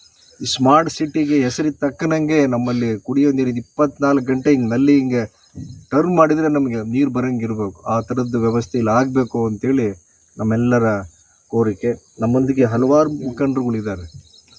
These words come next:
ಅವರ, ಅವರೂ ಸಹ ಜನಗಳ ಬಗ್ಗೆ ಕಾಳಜಿ ಇಟ್ಕೊಂಡು ಬದ್ಧತೆಯಿಂದ ಬದಲಿಗೆ ಬಂದಿದ್ದಾರೆ. ಅವ್ರುಗಳು ತಮ್ಮನ್ನು ಉದ್ದೇಶಿಸಿ ಮಾತಾಡ್ತಾರೆ. ಹಾಗೇನೆ ನಮ್ಮ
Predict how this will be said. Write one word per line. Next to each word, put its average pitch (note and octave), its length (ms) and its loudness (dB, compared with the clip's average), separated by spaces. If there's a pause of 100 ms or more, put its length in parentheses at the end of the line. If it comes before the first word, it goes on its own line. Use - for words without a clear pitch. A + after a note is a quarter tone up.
(120)
ಅವರ, A2+ 200 0 (380)
ಅವರೂ D3 320 4
ಸಹ C3 360 0
ಜನಗಳ A2+ 480 -2
ಬಗ್ಗೆ B2 320 0
ಕಾಳಜಿ B2+ 460 0
ಇಟ್ಕೊಂಡು A#2 600 -2 (580)
ಬದ್ಧತೆಯಿಂದ C3 680 4
ಬದಲಿಗೆ G#2+ 840 -6
ಬಂದಿದ್ದಾರೆ. A#2 880 -2
ಅವ್ರುಗಳು B2 640 2
ತಮ್ಮನ್ನು A2+ 380 -2
ಉದ್ದೇಶಿಸಿ A#2 580 -4
ಮಾತಾಡ್ತಾರೆ. A2 800 -2 (460)
ಹಾಗೇನೆ C3 240 0
ನಮ್ಮ B2 200 2